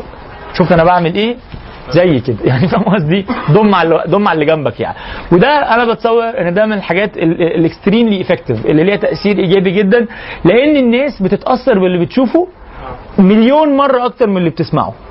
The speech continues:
صح؟ القواعد ما بي-، يعني أنا لو جبتك في قاعدة وقعدت أقول لك ولازم نعمل كذا ونشتغل في كذا، لو لقيتني بشتغل معاك وبنشمر وبننجز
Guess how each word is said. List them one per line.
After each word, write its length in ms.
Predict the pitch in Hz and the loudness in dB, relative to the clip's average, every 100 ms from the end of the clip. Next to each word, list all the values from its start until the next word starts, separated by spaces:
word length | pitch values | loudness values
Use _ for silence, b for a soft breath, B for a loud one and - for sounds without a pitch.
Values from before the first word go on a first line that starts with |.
| - - | -18 -2
صح؟ 340 | 196 - - - B B | 0 0 -4 -10 B B
القواعد 540 | 175 170 208 262 269 240 | 0 2 2 2 2 2
ما 160 | 214 | 0
بي-، 120 | 190 | 0
يعني 240 | 190 175 220 | 0 0 -2
أنا 80 | 214 | -2
لو 120 | 185 | -2
جبتك 320 | 190 - 208 | -2 -4 -4
في 120 | 185 | 0
قاعدة 400 | 180 190 202 202 | 2 2 2 0
وقعدت 320 | 180 196 - | -2 -2 -4
أقول 280 | 175 190 196 | -2 0 0
لك 200 | 190 185 | -2 0
ولازم 460 | 170 202 214 185 190 | 0 0 0 -2 0
نعمل 400 | 190 190 180 175 | 0 -2 -2 0
كذا 280 | 190 180 185 | 0 2 2
ونشتغل 540 | 180 151 208 196 185 | 0 -2 0 2 0
في 120 | 160 | 0
كذا، 220 | 160 165 170 | -2 0 2
لو 80 | 156 | 2
لقيتني 320 | 180 202 180 | 0 -2 -2
بشتغل 400 | 156 - 175 165 | -4 0 0 0
معاك 280 | 147 175 175 | 0 -2 -4
وبنشمر 500 | 147 143 180 175 147 | -2 0 2 2 0
وبننجز 500 | 139 196 208 196 | 0 -2 -2 -4